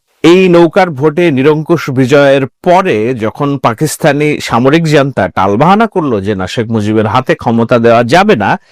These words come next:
কিন্তু শেখ মুজিব শেষ দিন পর্যন্ত অপেক্ষা করে বসেছিলেন, তিনি পাকিস্তানের প্রধানমন্ত্রী হবেন, অবিভক্ত পাকিস্তানের প্রধানমন্ত্রী হবেন, বাংলাদেশের স্বাধীনতার ঘোষণা,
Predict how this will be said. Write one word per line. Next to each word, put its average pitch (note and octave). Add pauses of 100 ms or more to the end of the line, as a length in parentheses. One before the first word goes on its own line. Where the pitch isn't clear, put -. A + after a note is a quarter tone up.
(100)
কিন্তু G3
শেখ A#3
মুজিব A#3+
শেষ B3
দিন A#3
পর্যন্ত A#3
অপেক্ষা F3+
করে E3
বসেছিলেন, C#3+
তিনি C3 (280)
পাকিস্তানের F3+
প্রধানমন্ত্রী D3+
হবেন, G2+
অবিভক্ত F#3+
পাকিস্তানের E3+
প্রধানমন্ত্রী B2+
হবেন, G2
বাংলাদেশের B2 (400)
স্বাধীনতার F3+
ঘোষণা, C#3+